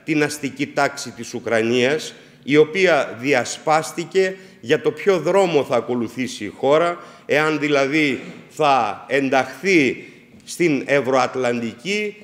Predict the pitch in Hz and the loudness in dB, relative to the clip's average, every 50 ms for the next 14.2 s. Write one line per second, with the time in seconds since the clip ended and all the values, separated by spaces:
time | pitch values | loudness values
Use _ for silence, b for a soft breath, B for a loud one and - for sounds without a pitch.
0 | - - - 165 185 180 175 170 170 127 127 147 143 143 131 127 123 - - 156 | -20 -10 -4 0 0 0 0 0 -2 -2 -2 -2 -2 0 0 -2 -4 -6 -6 -4
1 | 180 180 175 - - 156 143 151 170 175 160 - 160 143 143 160 156 - 143 143 | -4 -4 -4 -4 0 2 4 4 4 4 0 -4 -10 -6 -6 -6 -6 -4 -2 0
2 | 147 143 127 - - 147 117 95 78 76 - - B B B B B B B - | 0 -2 -2 -2 -2 -2 -2 -2 -4 -8 -16 -20 B B B B B B B -16
3 | - - 156 156 180 208 214 220 220 208 202 196 190 - 165 143 - - - 123 | -2 4 6 6 6 6 4 2 2 0 -2 -6 -4 -4 -4 -6 -4 -2 2 2
4 | 110 98 90 - - B B B B B - 131 147 147 - 143 143 170 196 214 | 2 2 0 -8 -14 B B B B B -2 -2 -2 0 0 -2 -2 0 -2 0
5 | 220 214 202 - - 175 170 160 156 - - 180 180 165 151 135 127 127 117 - | 2 2 2 2 0 2 2 2 2 2 0 0 2 2 2 2 0 0 0 -2
6 | - 110 110 98 - 127 131 127 120 110 120 120 - 190 - - 151 135 120 120 | -6 -8 -8 -8 -4 -4 -2 -2 -2 -4 -6 -4 -4 -6 -2 0 0 0 2 0
7 | 123 - - 131 127 117 107 98 117 143 151 B B B B B B B B _ | -4 -2 2 4 6 6 4 2 -4 -8 -8 B B B B B B B B _
8 | 156 147 - 135 131 139 143 147 180 202 190 190 190 185 185 156 175 165 160 151 | -2 -2 -2 -4 -6 -4 -4 -2 -2 -2 -4 -4 -8 -8 -2 0 2 6 6 4
9 | 127 - - - - - - - 143 147 143 139 135 131 139 139 139 139 135 131 | 4 2 -12 -18 -20 -20 -8 -2 0 2 4 4 4 4 4 4 4 2 2 2
10 | 127 117 117 156 180 170 160 147 143 147 156 156 151 151 156 135 - - 143 123 | 0 0 0 2 2 2 4 4 2 2 2 -2 2 2 0 0 2 -2 -4 -2
11 | - 131 135 143 160 180 170 - 143 143 - 147 143 147 151 151 147 - - - | 0 -2 -2 0 0 0 0 0 0 0 0 0 2 2 2 0 0 -4 -6 -6
12 | 95 - - - 80 71 - B B B B B B B - 139 143 139 180 190 | -6 -6 -8 -14 -14 -16 -16 B B B B B B B 0 0 2 2 2 0
13 | 175 156 - 175 165 180 170 165 156 160 151 - - 170 156 139 - - 101 87 | 0 0 -2 -4 0 0 0 2 0 -2 -4 -4 0 0 0 0 0 -4 -8 -8
14 | 87 80 71 B | -8 -10 -12 B